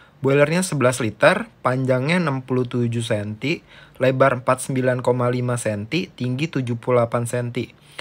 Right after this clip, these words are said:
Kapasitasnya dua ratus lima puluh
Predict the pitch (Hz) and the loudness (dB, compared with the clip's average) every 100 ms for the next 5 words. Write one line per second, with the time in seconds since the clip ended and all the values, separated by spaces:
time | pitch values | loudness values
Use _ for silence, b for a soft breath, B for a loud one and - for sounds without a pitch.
0 | B B - 127 143 139 143 135 123 180 | B B -2 2 2 2 2 2 4 2
1 | 196 139 131 123 165 - 143 135 127 - | 6 6 8 6 2 -4 0 0 0 0
2 | 135 | 0